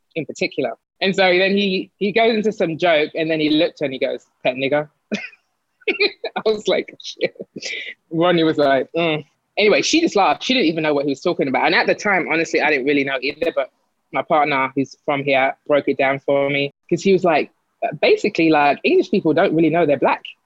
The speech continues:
<laughs> Because English people don't experience the same level of, like, racial turmoil that they do in the States,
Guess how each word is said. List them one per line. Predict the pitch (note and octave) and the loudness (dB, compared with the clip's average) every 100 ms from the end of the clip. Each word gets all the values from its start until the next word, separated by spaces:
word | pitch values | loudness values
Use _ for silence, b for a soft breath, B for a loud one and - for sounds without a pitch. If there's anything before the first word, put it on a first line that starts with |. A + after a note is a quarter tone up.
| - | -4
<laughs> | - - - - - D#4 D#4 - - - D#4 - - B B B - | -4 -6 -18 -20 -4 -2 0 -4 -6 -2 -2 -2 -10 B B B -4
Because | E3 G#3+ G#3+ G3+ - _ _ _ | 0 2 2 0 -10 _ _ _
English | F#3 G3 F#3+ - | 0 2 0 -2
people | F#3 E3 | -2 0
don't | D#3+ D#3 | 0 0
experience | C#3+ _ D#3+ D3+ | -2 _ 0 0
the | C#3+ | -4
same | - D#3 D3 | -2 0 2
level | D3 C#3 C#3 | 0 2 0
of, | C3 | 0
like, | C3+ C3 | -2 -4
racial | C3 D3 D3 D3+ C3 | 0 0 0 -2 -4
turmoil | - C#3 C3+ C#3+ D#3 E3 F3+ F#3 - _ - | -2 -2 0 0 2 2 0 -4 -10 _ -2
that | D3+ | 0
they | C#3+ | 2
do | C#3 D3 | 2 0
in | C#3 | 0
the | B2 | -2
States, | - C3+ D3 - - - | 0 2 2 -4 -14 -16